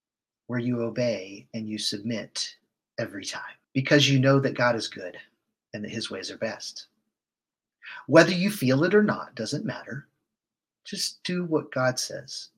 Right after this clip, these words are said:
is right. When it comes to success financially and relationally, with influence and power,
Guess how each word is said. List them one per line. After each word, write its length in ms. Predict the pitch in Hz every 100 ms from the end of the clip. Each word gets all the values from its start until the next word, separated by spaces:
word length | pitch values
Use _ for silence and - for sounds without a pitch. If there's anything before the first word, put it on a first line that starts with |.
| -
is 180 | 131 -
right. 340 | 151 - - - _ _ _ _ _ _ _ _ _ _ _ _ _ _ - - 143
When 160 | 185
it 120 | 180
comes 320 | - 214 220 -
to 100 | 139
success 640 | - 139 - 202 147 -
financially 920 | - 123 120 135 - 95 92 - - _ 139
and 180 | 117
relationally, 840 | 107 104 127 - 101 90 - - _ _ _ _ _ _ - - _
with 180 | 123 - 143
influence 640 | 139 131 - 110 101 -
and 120 | 104
power, 540 | - 127 117 87 -